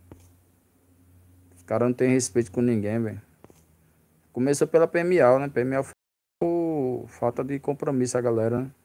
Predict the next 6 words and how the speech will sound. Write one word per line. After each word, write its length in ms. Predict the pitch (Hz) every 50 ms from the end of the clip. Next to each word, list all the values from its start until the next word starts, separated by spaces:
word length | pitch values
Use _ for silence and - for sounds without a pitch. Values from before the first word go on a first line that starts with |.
| _ _ _ _ _ _ _ _ - - - _ _ _ _ _ _ _ _ _ _ _ 117
Eu 160 | 117 127 139
tava 220 | - 156 160 160
procurando 480 | 160 - 175 165 - 170 175 175 190 190
o 20 |
meu, 240 | 165 135 127 131 127
velho. 260 | 123 104 - - -